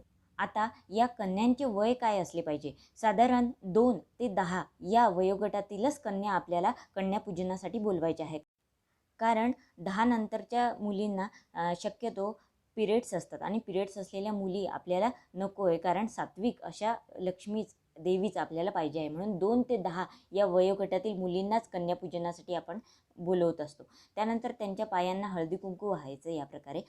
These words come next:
आणि, अ, फूल वाहायचं. आज पिवळा कलर आहे म्हणून पिवळं फूल मी वाहिलं आहे,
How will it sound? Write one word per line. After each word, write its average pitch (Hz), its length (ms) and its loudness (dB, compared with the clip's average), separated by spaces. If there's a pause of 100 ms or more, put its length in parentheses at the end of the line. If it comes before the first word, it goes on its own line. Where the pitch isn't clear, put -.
(280)
आणि, 202 220 -2 (300)
अ, 170 160 2 (100)
फूल 247 260 0
वाहायचं. 143 440 -4 (760)
आज 190 100 -4
पिवळा 190 340 0
कलर 175 280 0
आहे 156 120 -4
म्हणून 170 300 -4
पिवळं 165 360 -2
फूल 175 220 -8
मी 175 140 -4
वाहिलं 143 280 -4
आहे, 156 100 -8